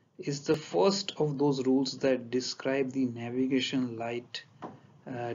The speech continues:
displayed by each vessel. Now, Rule twenty-three covers power-driven vessels and gives the basic array of navigation lights, masthead lights,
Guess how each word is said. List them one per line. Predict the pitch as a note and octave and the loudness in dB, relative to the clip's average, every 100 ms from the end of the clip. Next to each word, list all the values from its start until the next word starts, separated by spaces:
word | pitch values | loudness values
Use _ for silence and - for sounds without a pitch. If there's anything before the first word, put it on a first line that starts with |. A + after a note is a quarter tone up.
| A2+ | -2
displayed | B2 - - B2+ B2+ | -4 -2 2 4 4
by | A#2 A2+ | 2 0
each | A#2 A#2 | -2 -4
vessel. | A#2 A2+ - - - _ - _ _ - | -6 -6 -8 -10 -18 _ -20 _ _ -6
Now, | C3 C3 B2+ | 0 2 2
Rule | B2+ D#3 E3+ | 2 2 2
twenty-three | D3 C3 D3 - C3+ A2+ - _ - _ _ - | 2 0 0 0 2 0 -6 _ -20 _ _ -2
covers | C3 C3 C#3+ C#3 - | 2 4 6 4 0
power-driven | C3 B2+ C#3 C#3 C3 A#2 | 2 4 6 6 4 2
vessels | A2+ - C#3 G3 - | -2 0 0 0 -2
and | C#3 B2 | -4 -2
gives | B2+ D3 D3 | 0 0 0
the | - D3 | 4 2
basic | A#2 - C#3 E3 - E3+ E3+ - | 2 0 0 0 -2 -4 -4 -2
array | C3 B2+ C3 | 2 4 2
of | B2 | 0
navigation | B2 A#2+ A#2+ A#2+ - A#2 | -4 -6 -2 -2 -2 -6
lights, | A#2 A#2 A#2 - - | -6 -6 -8 -8 -4
masthead | A#2 A#2+ - A#2 | -4 -2 -4 -4
lights, | A2+ A#2 A#2 - - | -2 -2 -4 -8 -12